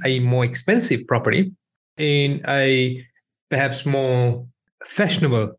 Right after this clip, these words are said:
area, if I could use that word. So it, it's not necessarily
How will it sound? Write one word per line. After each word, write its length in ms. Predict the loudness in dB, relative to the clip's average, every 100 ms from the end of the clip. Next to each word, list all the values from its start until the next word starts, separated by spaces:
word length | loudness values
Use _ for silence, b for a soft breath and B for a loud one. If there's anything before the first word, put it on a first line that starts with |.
| _
area, 360 | -2 2 2 0
if 120 | 0
I 100 | -4
could 240 | -2 -2
use 280 | 0 2 2
that 220 | 0 -2
word. 440 | 0 0 0 -2 -8 _ _
So 160 | -2 0
it, 360 | 0 0 -2 -2
it's 220 | -4 0
not 280 | 0 0 -4 -6
necessarily 1040 | 0 0 0 -2 0 0 2 2 0 -2